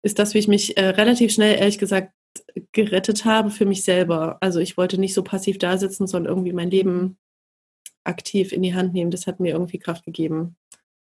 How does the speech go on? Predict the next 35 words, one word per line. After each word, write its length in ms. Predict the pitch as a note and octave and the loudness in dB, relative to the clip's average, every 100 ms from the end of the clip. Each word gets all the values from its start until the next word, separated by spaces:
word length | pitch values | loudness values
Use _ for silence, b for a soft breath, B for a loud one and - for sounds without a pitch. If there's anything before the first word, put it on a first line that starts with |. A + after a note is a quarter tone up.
| - | -2
weil 80 | F#3+ | 0
das 140 | F#3+ | 4
ja 60 | - | 4
eh 100 | G3+ | 4
schon 160 | G3+ | 4
so 100 | G3+ | 4
eine 80 | F#3+ | 2
Zerbruchssituation 1000 | G3 F3+ - F#3 F#3 E3+ E3+ - F3+ E3+ | 2 -4 -4 -2 0 0 0 0 0 0
ist, 160 | E3+ F#3 | -2 0
ne? 140 | F#3+ | 2
Und 100 | G3+ | 2
ich 120 | G3+ | 2
wusste 240 | A3 A#3+ G3 | 0 2 2
aber 160 | G3+ | 2
schon 160 | G#3 F#3+ | 0 0
vorher, 220 | A3+ G#3+ | 2 2
deswegen 340 | G#3+ G3 F#3+ | 2 0 2
haben 160 | G3 A#3+ | 2 4
wir 140 | A3+ | 4
uns 100 | F3 | 2
ja 140 | F#3 E3 | -2 -4
auch 120 | F3 | -4
nie 120 | F#3 | -2
getrennt. 520 | F3+ - F3 F3+ G#3+ - B B B B B B _ | -2 -4 -2 0 -2 -4 B B B B B B _
Also 160 | - E3 | 0 2
ich 200 | G#3+ G#3+ | 2 4
mich 120 | A#3+ | 4
nicht, 460 | A#3+ B3+ B3 - - _ _ _ - F3+ - _ _ - | 6 4 2 -4 -10 _ _ _ -18 -16 -18 _ _ 2
er 180 | G3+ | 2
sicher 240 | F#3+ G3 - | 2 0 0
aus 60 | |
anderen 240 | F3 A3 A3 | 2 4 4
Gründen 240 | A3 G#3+ | 4 6
nicht, 240 | G#3 G#3+ - | 4 4 2
aber 320 | F#3+ F#3+ | 2 2